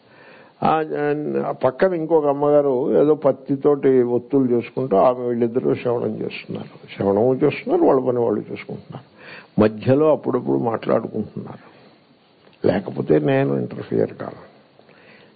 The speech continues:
నేను నా పని నేను చేసుకుని వెళ్ళిపోతాను.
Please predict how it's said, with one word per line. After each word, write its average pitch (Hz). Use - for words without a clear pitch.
నేను 151
నా 131
పని 127
నేను 117
చేసుకుని 123
వెళ్ళిపోతాను. -